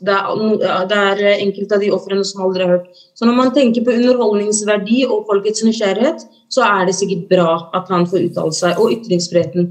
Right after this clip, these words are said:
Men når det gjelder ofrene, og det er snakk om flere hundre, så er det en forferdelig ting. Så egentlig, ja, jeg synes de, de burde vist mindre. Jeg også i vår egen redaksjon, så burde vi definitivt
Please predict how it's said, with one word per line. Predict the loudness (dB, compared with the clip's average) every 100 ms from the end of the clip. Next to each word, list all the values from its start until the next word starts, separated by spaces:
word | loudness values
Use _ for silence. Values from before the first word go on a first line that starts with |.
| -6 _
Men | 0
når | 2 2
det | 2
gjelder | 2 2 -2
ofrene, | -6 -2 0 2
og | 0
det | -2
er |
snakk | -2 -6
om | -8 -4
flere | -2 0 0 0
hundre, | 0 0 0 -2 -6 -20 _
så | -2 0
er | 2
det | 0
en | 0
forferdelig | -4 -6 -4 -2 -2 2 0 0 -12 _ _ _ _ _ _ -2
ting. | 2 2 0 -6 -16 _ _
Så | 0 2
egentlig, | 2 2 2 2 4
ja, | 2 0 0
jeg | 0 0
synes | -2 -2
de, | -2 -2 -2 2
de | 2
burde | 2 0 2
vist | 2 0 0
mindre. | 2 2 2 0 0
Jeg | 0 2 0
også | -2 -4 -4
i | 0
vår | 0 2 2
egen | 0 0
redaksjon, | -2 -4 -2 -2 -2
så |
burde | -2 -4 -2
vi | -4 -2
definitivt | -4 -2 -2 -2 -4